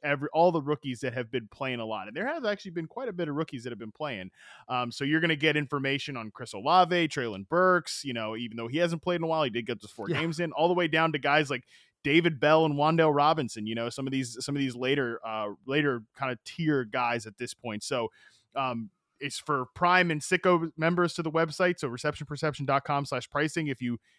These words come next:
Speaker 1: need to get a membership, if you already have one, uh, it'll be on the website on Thursday morning, uh, right
Speaker 2: Yeah.
Speaker 1: on the homepage here. It'll be great. So, um,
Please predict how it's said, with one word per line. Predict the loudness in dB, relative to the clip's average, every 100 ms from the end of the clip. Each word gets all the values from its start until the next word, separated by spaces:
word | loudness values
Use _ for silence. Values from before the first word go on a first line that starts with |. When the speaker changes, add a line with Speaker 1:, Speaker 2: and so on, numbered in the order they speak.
| -6
Speaker 1:
need | -2
to | 4
get | 4
a |
membership, | 4 2 2 0 0 -6
if | -8
you | -8 -6 -6
already | -4
have | 0 0
one, | 2 -2 -4 -6
uh, | -2 -2 -2
it'll | -2
be | 0 0 0
on | 2
the | 4
website | 2 2 0 0 _ _ _ _ _
on | -2 2
Thursday | 6 6 8
morning, | 6 4 2 -12 _ -10
uh, | -4 0
right | 4 4
Speaker 2:
Yeah. |
Speaker 1:
on | 4 0
the | 0
homepage | -2
here. | -2
It'll | -6
be | -6
great. | -2 -2 0
So, | 6 6 4 -4 -18 0
um, | 6 6 4 -2